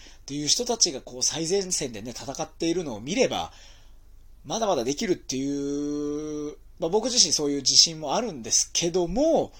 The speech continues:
こう、生活が一変するようなチャレンジとか、何かこう、いろんなものを捨てて、チャレンジするようなことっていうのは、そんなに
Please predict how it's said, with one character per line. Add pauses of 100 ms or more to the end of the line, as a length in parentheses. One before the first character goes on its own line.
(1300)
こ
う、
生
活
が
一
変
す
る
よ
う
な
チ
ャ
レ
ン
ジ
と
か、 (680)
何
か
こ (1080)
う、
い
ろ
ん
な
も
の
を
捨
て
て、 (140)
チ
ャ
レ
ン
ジ
す
る
よ
う
な
こ
と
っ
て
い
う
の
は、
そ
ん
な
に